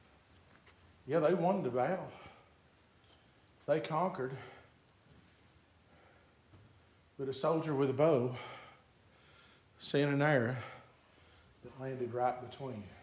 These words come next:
the shoulder blades of Ahab. And just as the prophet Elijah prophesied, he bled out right there in the chariot. And the dogs licked his blood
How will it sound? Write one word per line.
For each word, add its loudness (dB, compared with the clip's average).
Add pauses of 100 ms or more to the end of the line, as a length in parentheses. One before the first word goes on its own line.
(880)
the -14
shoulder 0
blades -6
of -12
Ahab. -8 (1300)
And -8
just -2
as -8
the -12
prophet -2
Elijah 0
prophesied, -4 (840)
he -6
bled 2
out -2 (960)
right -4
there -6
in -12
the -14
chariot. -10 (800)
And -8
the -6
dogs 4
licked -4
his -12
blood -6